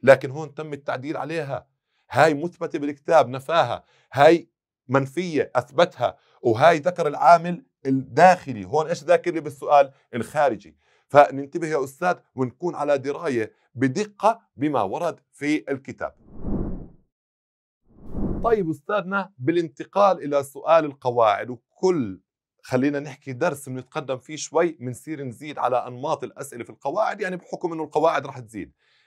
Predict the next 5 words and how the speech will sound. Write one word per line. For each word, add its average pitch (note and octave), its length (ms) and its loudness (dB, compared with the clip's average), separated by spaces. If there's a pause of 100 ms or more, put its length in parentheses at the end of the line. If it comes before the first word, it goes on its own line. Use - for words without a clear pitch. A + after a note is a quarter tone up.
(120)
الاتفاق D#3+ 640 2
كان E3+ 300 -2 (260)
إنه C3 180 -2
ناخذ C3+ 400 -4 (360)
قاعدة D3 320 6